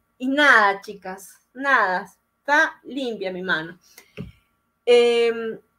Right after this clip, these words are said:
me encanta también porque justamente ahora con las mascarillas,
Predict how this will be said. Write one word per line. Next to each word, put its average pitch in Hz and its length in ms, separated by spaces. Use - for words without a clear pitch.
me 254 140
encanta 320 360
también 302 300
porque 359 200
justamente 294 500
ahora 226 260
con 208 100
las 208 100
mascarillas, 392 880